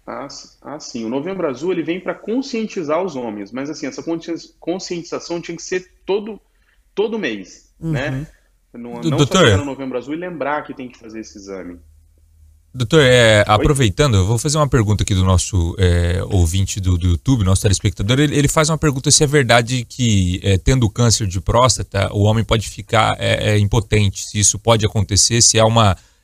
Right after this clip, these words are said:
Speaker 3: é uma consequência do, do, do câncer de próstata.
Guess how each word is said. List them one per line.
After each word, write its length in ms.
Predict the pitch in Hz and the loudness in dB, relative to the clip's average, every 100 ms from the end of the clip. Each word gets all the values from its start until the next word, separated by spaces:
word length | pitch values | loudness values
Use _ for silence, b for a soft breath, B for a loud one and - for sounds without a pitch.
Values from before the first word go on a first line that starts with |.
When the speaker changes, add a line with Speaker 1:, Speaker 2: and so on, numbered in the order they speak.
| - | -2
Speaker 3:
é 120 | 104 | 2
uma 240 | 101 101 | 4 4
consequência 840 | 95 123 120 120 104 110 110 - 104 | 2 2 2 2 0 2 2 2 0
do, 200 | 87 87 | -4 -2
do, 160 | 92 | -2
do 120 | 87 90 | -2 0
câncer 280 | 98 87 | 0 0
de 80 | 95 | -2
próstata. 500 | 90 92 - - - | -2 -2 -4 -10 -20